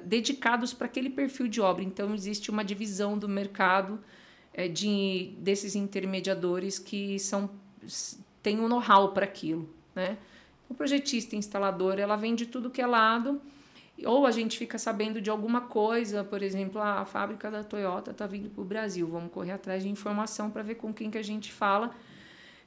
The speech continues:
pra antecipar todos esses passos de passar por arquiteto, por construtora, pra gente tentar passar por cima desse processo e ter mais sucesso."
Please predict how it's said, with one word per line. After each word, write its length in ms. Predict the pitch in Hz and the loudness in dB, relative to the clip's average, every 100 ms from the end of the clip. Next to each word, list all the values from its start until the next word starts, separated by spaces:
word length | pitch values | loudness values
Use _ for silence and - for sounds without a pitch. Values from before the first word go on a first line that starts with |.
| _ - | _ 4
pra 180 | 233 | 6
antecipar 840 | 247 254 277 269 285 - 247 240 262 | 8 6 4 4 2 4 6 6 6
todos 300 | 277 240 233 | 0 0 0
esses 260 | 262 277 | 0 0
passos 420 | - 220 208 220 196 | 0 2 2 -2 -8
de 80 | |
passar 600 | 208 202 202 202 185 180 - - | -2 -2 0 2 0 -2 -10 -12
por 200 | - 180 | -4 2
arquiteto, 800 | 175 170 254 - 208 185 202 185 | 2 0 -6 4 6 6 2 -8
por 240 | - 190 190 | -4 -2 -2
construtora, 920 | 180 180 240 - 214 185 185 185 175 180 180 175 185 - 185 | -4 -4 -8 0 2 4 2 0 -2 -4 -4 -6 -10 -14 -10
pra 120 | - 170 | -2 0
gente 300 | 185 190 - | 0 -2 -2
tentar 800 | 196 196 196 202 202 196 196 - | -2 0 0 2 2 2 -2 -6
passar 260 | - - 202 | -6 -2 -2
por 180 | 214 208 | -2 -2
cima 420 | - 208 208 208 | -2 0 2 2
desse 320 | 196 196 196 | 2 -2 -2
processo 640 | 196 202 196 190 202 - 214 | -4 -6 -2 -2 -2 -4 -4
e 120 | 214 | -6
ter 160 | 208 240 | -4 0
mais 180 | 214 | 0
sucesso." 680 | 240 - - 185 180 - - | 0 -4 0 0 0 -6 -10